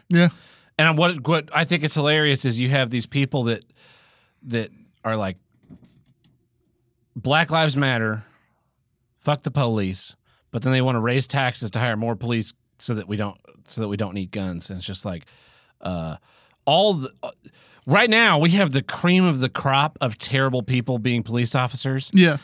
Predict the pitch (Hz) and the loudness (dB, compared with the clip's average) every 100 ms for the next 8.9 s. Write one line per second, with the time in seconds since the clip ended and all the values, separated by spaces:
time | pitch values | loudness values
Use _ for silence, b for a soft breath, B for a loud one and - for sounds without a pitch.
0 | b - - 160 151 143 143 190 196 170 | b -4 2 2 2 2 2 4 4 4
1 | 165 123 160 139 139 151 135 156 151 165 | 2 2 2 2 2 0 0 0 2 2
2 | 156 139 160 143 B B B 147 175 175 | 0 0 -2 -2 B B B 0 2 4
3 | 151 175 151 156 147 b b b 139 139 | 2 2 2 2 0 b b b -2 0
4 | - 190 185 151 - - 175 156 139 135 | 2 4 4 2 0 2 4 4 2 -2
5 | 120 160 151 156 139 135 151 131 151 139 | 0 2 2 2 2 0 0 2 2 4
6 | 135 131 143 131 120 135 131 139 131 120 | 2 0 0 0 0 0 2 2 2 0
7 | 147 131 98 - 123 - 143 123 98 156 | -2 -2 -4 -6 -6 -4 -2 -2 -4 -8
8 | b b b 180 - b - 156 - | b b b -10 -10 b -2 -2 -2